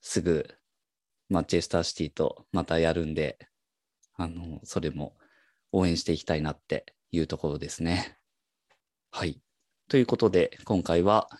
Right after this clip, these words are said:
えー、マンチェスターシティ戦プレミアリーグ第三十二節の振り返りをしてきました。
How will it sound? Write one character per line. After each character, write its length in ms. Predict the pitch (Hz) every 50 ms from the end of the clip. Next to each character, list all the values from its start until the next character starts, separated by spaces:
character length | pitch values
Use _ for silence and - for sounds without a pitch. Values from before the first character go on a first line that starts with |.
| _ _ -
え 760 | 95 95 92 90 90 90 87 87 85 82 80 80 80 80 -
ー、 20 | - _ -
マ 100 | - 87
ン 60 | 82
チ 120 | - - 87
ェ 40 |
ス 60 | 82 -
タ 100 | - 82
ー 40 |
シ 120 | 80 - -
テ 60 | 82
ィ 40 | 78
戦 280 | - - 80 80 80 - _
プ 80 | - -
レ 120 | 87 85
ミ 140 | 85 85 85
ア 40 | 87
リ 120 | 82 85
ー 40 | 80
グ 60 | 90
第 220 | 82 - 85 82 80
三 260 | - - 92 82 82
十 180 | 78 85 82 82
二 100 | 82 82
節 300 | - - 80 - - 98
の 180 | 107 113 - _ _ _ _ _
振 120 | _ - 80
り 100 | 78 -
返 240 | - 90 80 80 78
り 140 | 85 85
を 180 | 87 - - - _ _ _ _ _ _ _ _ _ _ -
し 80 | -
て 100 | - 95
き 100 | 85 -
ま 120 | 82 82 82
し 120 | - -
た。 260 | - 101 98 92 -